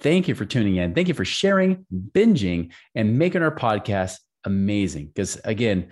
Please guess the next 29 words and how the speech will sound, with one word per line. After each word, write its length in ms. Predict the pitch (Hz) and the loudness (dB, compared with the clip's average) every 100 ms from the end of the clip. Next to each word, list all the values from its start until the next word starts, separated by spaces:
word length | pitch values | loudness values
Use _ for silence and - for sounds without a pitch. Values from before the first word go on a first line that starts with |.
| - - | -16 -10
without 380 | 101 135 147 | -4 0 2
you 240 | 143 139 143 | 2 2 2
as 100 | 113 | 2
listeners 600 | 123 127 131 131 131 - | 0 0 -2 -2 -2 -6
and 240 | 98 92 | -4 -2
watchers 560 | 90 120 123 131 127 113 | 0 0 0 0 -2 -2
and 400 | 87 87 - 110 - | -6 -4 -4 -6 -6
viewers, 480 | 101 131 147 143 139 | 0 2 4 2 0
whatever 240 | 120 127 127 | 0 2 2
you 80 | |
want 100 | 120 | 2
to 100 | 120 | 0
call 160 | 131 113 | 2 2
yourselves, 460 | 104 - 95 92 - - - - 107 | 2 2 2 0 -2 -16 -20 -6 0
uh, 60 | |
without 480 | 104 117 156 143 - | 0 2 2 0 0
you 160 | 123 131 | 0 2
guys, 480 | 120 110 110 - - _ _ - | 2 2 0 -2 -10 _ _ -6
the 100 | 110 | -4
show 400 | - 120 110 110 | 0 0 2 0
wouldn't 400 | 107 107 98 92 | 0 0 0 2
be 260 | 95 90 | 0 0
special. 540 | 95 - 85 85 80 73 | -6 -6 -4 -4 -6 -6
And 260 | 90 95 | -2 0
you 200 | 110 127 | 2 4
are 80 | 123 | 2
the 80 | 104 | 2
ripple 240 | 107 - | 0 -2
effect 440 | 95 104 95 - | -4 -2 -2 -4